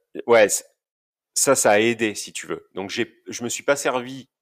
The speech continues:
de cet euro à proprement dit, enfin, de ces euros à proprement dit, puisque j'ai tout emprunté, euh, à cent dix, là, pour le coup, même en sasu, à ce moment-là. Mais, euh, donc, sur vingt ans. Et, euh, mais par contre, effectivement, avoir, euh, avoir un, un, un coffre-fort, si tu veux, ça aide, quoi.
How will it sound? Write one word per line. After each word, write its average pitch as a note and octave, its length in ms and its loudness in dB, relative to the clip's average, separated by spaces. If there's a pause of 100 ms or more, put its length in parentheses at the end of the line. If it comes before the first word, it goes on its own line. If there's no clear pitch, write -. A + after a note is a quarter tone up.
(160)
de G2 380 -2
cet - 320 -4
euro A#2+ 260 2
à - 80 0
proprement F#2+ 440 -8
dit, C#3 180 -12
enfin, - 180 -10
de - 60 -12
ces G2 120 -10
euros G#2 280 -4
à - 60 -6
proprement F#2 400 -10
dit, C#3 140 -8
puisque - 260 -6 (360)
j'ai F2+ 160 -8
tout - 220 -10
emprunté, - 460 -6 (760)
euh, D#2+ 220 -2
à G2+ 120 2
cent E3+ 200 0
dix, C3 220 -8
là, - 80 0
pour - 120 -8
le F3 60 -10
coup, - 200 -14 (580)
même C3+ 280 2
en G#2+ 80 0
sasu, G#2+ 440 -4
à - 60 -10
ce - 140 -10
moment-là. F2 320 -8 (480)
Mais, D3 460 0
euh, G#2 220 4
donc, G2 180 -6
sur F#2+ 120 -6
vingt F2+ 260 -4
ans. D3+ 280 0
Et, B2+ 280 2
euh, G#2 680 4
mais A#2 140 0
par - 180 -4
contre, D3+ 240 -4
effectivement, A#2+ 520 -2
avoir, F#2+ 340 2
euh, F2 200 0
avoir F#2 300 2
un, F2+ 300 0
un, F2+ 420 -2
un F#2 80 -4
coffre-fort, B2 600 2
si A#2 120 -8
tu - 120 -8
veux, C3 100 2
ça A#2+ 180 4
aide, A2+ 140 2
quoi. - 260 -6